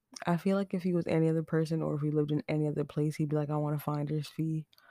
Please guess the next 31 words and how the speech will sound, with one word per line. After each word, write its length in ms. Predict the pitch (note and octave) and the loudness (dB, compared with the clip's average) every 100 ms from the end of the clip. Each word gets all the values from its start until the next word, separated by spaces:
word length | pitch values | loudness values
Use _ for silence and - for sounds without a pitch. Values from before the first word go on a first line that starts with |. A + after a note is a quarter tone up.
| - _ _ D#3 | -20 _ _ -2
La, 80 | |
la, 240 | D#3 D3+ D3+ | 0 2 0
la, 240 | D3 D3+ | 0 -2
I, 260 | D3 D3 D3 - | -2 -2 -4 -4
I 140 | D3+ | -2
gave 260 | C#3+ D3+ D3 | 2 2 2
you 120 | D3+ | 0
that 220 | D3+ - | 0 0
name, 240 | D3+ D3+ | 0 2
I 140 | D3 D3+ | 0 0
made 340 | D3+ D3+ D3 | 0 -2 -2
you." 220 | D3+ D3 C#3+ | -4 -4 -2
But, 300 | - - - | -2 -4 -4
bruh, 220 | - - - - - - G4 | -6 -6 -14 -20 -20 -2 -2
super 240 | G4 F3+ F#3+ | 0 0 2
chill, 520 | - D#3+ D3 D3 D#4+ - | 4 4 4 4 0 -6
one 240 | - D#3 D3+ | -4 0 2
of, 240 | D3+ D3 | 2 2
like, 240 | C#3+ C#3 - | 0 0 -2
my 160 | D3+ D3+ | -4 -2
favorite 340 | - D#3 D#3+ | 0 2 2
people, 320 | D#3 D#3 D3+ | 0 0 2
the 80 | D3+ | 0
best 260 | D3 C#3+ - | 0 -2 -2
people. 460 | D3 - C3+ C#3+ C3+ _ - G4 - - - _ _ _ _ | -6 -2 -2 -2 -6 _ -10 -4 -4 -4 -6 _ _ _ _
That 280 | D3 D3+ - | 2 2 0
is 560 | D#3+ D#3 D3+ C#3 - - | 0 2 2 0 -8 -12
my 460 | D#3+ D3+ D3 D3 D3+ - | -6 -4 -4 -4 -6 -6
bro, 200 | C#3+ A#2+ | -2 -2
like, 220 | A#2 D3+ C#3+ | 0 -4 -6
that's, 420 | D#3 D3+ C#3+ - | -6 -4 -6 -12